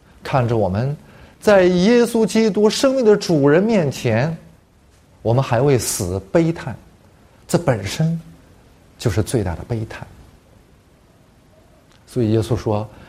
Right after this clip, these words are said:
拉撒路不是死了，他是睡了。所以耶稣用他生命的话语来唤醒每一个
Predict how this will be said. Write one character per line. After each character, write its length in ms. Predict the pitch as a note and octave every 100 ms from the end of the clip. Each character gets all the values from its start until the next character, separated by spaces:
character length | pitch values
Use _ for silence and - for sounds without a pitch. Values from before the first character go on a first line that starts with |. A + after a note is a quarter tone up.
| - - - _ -
拉 140 | F3+
撒 180 | F3 F3
路 140 | F3+
不 180 | F3 F#3+
是 120 | F#3+
死 300 | G3+ - -
了， 220 | F#2+ A2 - - - - _ -
他 100 | -
是 100 | C3+ -
睡 320 | - - E3+
了。 140 | - - - _ _ _ _ _ _ _ _ _ _ _ _
所 180 | - A#2+
以 100 | A2
耶 140 | B2+
稣 360 | B2+ C#3+ C#3 C#3+ - - - -
用 240 | C#3 F3+ D#3+
他 160 | E3+
生 280 | E3+ - A#3+
命 100 | A#3
的 60 | F#3
话 360 | F3 G3+ F3+ D3
语 320 | A2+ G2 B2+ - -
来 220 | A2 A#2
唤 540 | C#3 - - F#3+ C#3 A2
醒 460 | - G2 F2 A#2 C#3+ _ _ _ _ _ _ _ _ _ _ _ _ _ _ _ _ _ _ -
每 200 | G#2 F2+
一 120 | A#2
个 320 | C#3+ A#2 F#2+